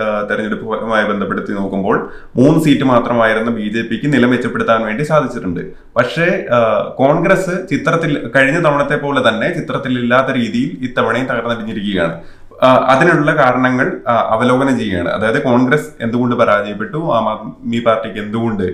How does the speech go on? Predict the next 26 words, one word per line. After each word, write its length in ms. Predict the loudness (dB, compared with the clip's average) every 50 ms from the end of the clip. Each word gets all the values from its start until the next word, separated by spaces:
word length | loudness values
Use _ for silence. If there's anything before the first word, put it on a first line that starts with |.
| -6 -10 -18 -20 -20 -8 -4 0
ആ, 300 | 2 4 4 4 2 0 -6 -8 -10 -4
വീണ്ടും 500 | 0 4 4 6 6 6 4 2 2 2 0
അധികാരത്തിലേറാൻ 800 | 0 2 4 4 2 2 2 -2 -2 0 0 2 0 0 -2 -4 -8 -10 -6
സാധിച്ചു, 560 | 0 2 2 2 2 0 -4 -6 -6 -6 -6 -8 -12 -14 -18 -8 -4
അതുപോലെ 380 | 0 0 2 2 4 4 4 4
ബി 100 | 2 2
ജെ 320 | 2 2 2 0 -2 -2 -4
പിക്ക് 340 | -4 -4 -4 -2 -2 -2 0
എങ്ങനെ 300 | 0 2 2 2 2 2
നില 180 | 2 2 2
മെച്ചപ്പെടുത്താൻ 580 | 2 0 0 -4 -4 -6 -4 -4 -2 -2 -2 0 2
സാധിച്ചു 340 | 2 2 2 0 -4 -6 -6
എന്നുള്ള 340 | -6 -4 -4 -4 -2 0
കാര്യങ്ങളാണ്, 600 | 2 2 2 0 0 0 0 2 2 0 -2 -4 -8 -14 -18 -20 -10 -2 0
ആ, 380 | 2 2 2 2 0 -2 -4 -6
സമയം 300 | -4 -4 -2 -2 -2 -2
മലയാളം 340 | 0 0 0 0 0 -2 -2
discuss 280 | -4 -4 -4 -4 -4 -2
ചെയ്യുന്നത്. 520 | -2 0 0 2 2 2 2 0 -2 -6 -12 -16 -20 -20 -14 -6 0 2
ആ, 260 | 2 4 4 2 2
സമയം 280 | 2 2 4 4 4
മലയാളത്തിന്റെ 480 | 4 6 6 6 6 4 4 4 4 4
national 400 | 4 4 4 2 2 0 -2 -2 -2
ഡെസ്കിൽ 260 | -2 -2 -2 -4 -6
നിന്നും 400 | -6 -6 -6 -6 -8 -8 -8 -6 -4
ലിജിൻ 360 | -2 -2 0 2 2 2